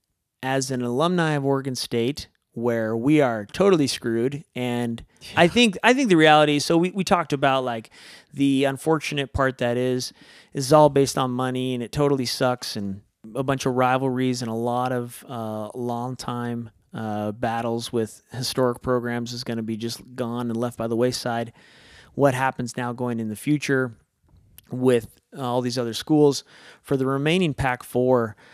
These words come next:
Speaker 1: I think the best bet is to do some sort of merger with the Mountain West, but it doesn't seem like they're being too proactive about it. I think, I don't know what exactly they're gonna do, but I think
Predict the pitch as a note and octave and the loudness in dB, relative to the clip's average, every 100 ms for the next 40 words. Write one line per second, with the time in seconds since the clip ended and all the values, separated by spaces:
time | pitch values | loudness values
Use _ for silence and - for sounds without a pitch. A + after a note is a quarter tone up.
0 | - _ C#3+ D3+ C#3+ D#3 C3+ B2+ B2+ A#2 | -20 _ 4 4 4 2 0 2 2 2
1 | - C3 B2 G#2+ C#3 A#2 - A#2+ A#2 G#2+ | 0 0 2 0 -6 -8 -8 -4 -2 -2
2 | B2 A#2 A2+ A2+ - - F#3+ G3 D#3 C3+ | -2 0 -2 -4 -6 -2 0 2 2 2
3 | B2 B2+ B2+ B2 A#2 A#2+ - A#2 A#2+ A2 | -2 -2 -2 -2 -2 -2 -4 -4 -4 -4
4 | A2 A2+ A2+ G#2+ - - _ _ _ _ | -2 0 0 -2 -6 -16 _ _ _ _
5 | _ _ _ _ - B2+ C3+ C#3+ F#3+ G3+ | _ _ _ _ -2 2 4 6 6 4
6 | - F3+ E3+ D#3 G#2+ C3+ C3 B2+ - - | 2 2 4 2 0 -2 0 0 -4 -14
7 | _ F#2+ - - C#3+ C3 B2+ C3 B2+ - | _ -20 -20 -14 -2 0 2 0 0 0
8 | D#3+ D3 D3 C3+ C3 C3+ B2+ B2 B2 D3 | -2 2 4 4 2 -2 -2 -2 -2 2
9 | E3+ D3+ B2 B2 - C3 B2+ - _ _ | 2 2 -2 -8 -6 -6 -6 -12 _ _
10 | _ _ A#2+ C#3+ C#3+ D3 D3 C#3 C3 C3+ | _ _ -2 0 4 6 6 6 2 -2
11 | B2+ B2+ B2 A#2+ A#2 A2+ A#2 A2 A2 A#2 | -2 -4 -2 -2 -4 0 0 0 -2 -4
12 | B2 A2+ - | -6 -10 -10